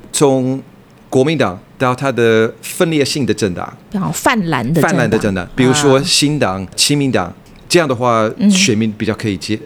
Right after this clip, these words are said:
Speaker 1: 接受。
Speaker 2: 嗯，嗯哼。
Speaker 1: 那成功率最高的话，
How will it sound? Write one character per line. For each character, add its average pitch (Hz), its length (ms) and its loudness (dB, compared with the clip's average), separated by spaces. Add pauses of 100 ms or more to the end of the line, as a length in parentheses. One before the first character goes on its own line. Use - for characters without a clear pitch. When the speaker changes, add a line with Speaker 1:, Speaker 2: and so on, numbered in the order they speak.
(180)
Speaker 1:
接 113 180 4
受。 208 240 4 (140)
Speaker 2:
嗯， 190 140 -2
嗯 185 60 0
哼。 185 240 0 (180)
Speaker 1:
那 160 200 2 (240)
成 - 280 -2
功 180 160 2
率 170 140 2
最 160 240 2
高 123 260 0
的 110 120 -2
话， 95 260 -2